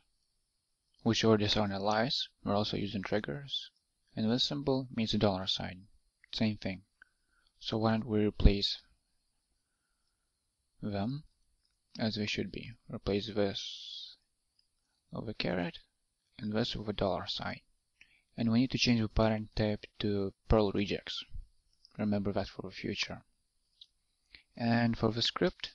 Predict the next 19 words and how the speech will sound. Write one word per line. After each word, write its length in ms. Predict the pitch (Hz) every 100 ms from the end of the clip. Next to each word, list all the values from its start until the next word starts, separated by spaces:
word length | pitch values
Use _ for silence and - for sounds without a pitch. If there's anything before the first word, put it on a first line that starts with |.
| -
send 320 | - - 107 107
stand, 540 | - 127 143 160 - - _ _ _ _ _ _ _ _ _ - _ _
we 140 | - 107
do 140 | 104
the 100 | 101
same 300 | - 107 110 -
thing. 280 | 160 170 - _ _ _
We 80 | 131
already 200 | 110 104
know 140 | 98
how 120 | -
to 80 | 95
do 160 | 98 107
this. 320 | 147 143 - - - _ _ _ _ _ _ _ _ _ _ _ _ _
Put 160 | - -
stand 400 | - - 104 104
inside 420 | 98 - 101 98
of 80 | 98
a 140 | -